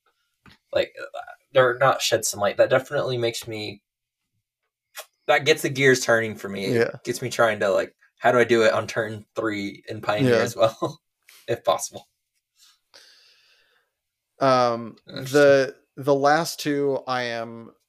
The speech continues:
Speaker 2: one of which I'm sure we'll see play.
Speaker 1: Mm-hmm.
Speaker 2: Uh, the other one I think will see play, and I think you should buy it right now.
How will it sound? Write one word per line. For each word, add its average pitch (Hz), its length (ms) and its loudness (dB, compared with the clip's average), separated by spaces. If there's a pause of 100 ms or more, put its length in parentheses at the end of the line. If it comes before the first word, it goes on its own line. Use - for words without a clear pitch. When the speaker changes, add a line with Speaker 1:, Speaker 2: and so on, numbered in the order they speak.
(120)
Speaker 2:
one 151 320 2
of 185 100 -2
which 165 160 0
I'm 127 140 -4
sure 147 260 -2
we'll 147 120 -4
see 175 160 -8
play. 202 420 -2 (540)
Speaker 1:
Mm-hmm. 120 120 -4
Speaker 2:
Uh, 120 340 6
the 123 240 0
other 139 260 4
one 131 560 0 (100)
I 123 480 0 (240)
think 123 440 -8 (360)
will 135 400 2
see 139 180 -2
play, 131 260 2
and 120 80 0
I 113 60 -2
think 117 160 -8
you 113 80 -8
should 110 180 -6
buy 107 160 2
it 98 100 -2
right 98 240 -4
now. 71 600 -10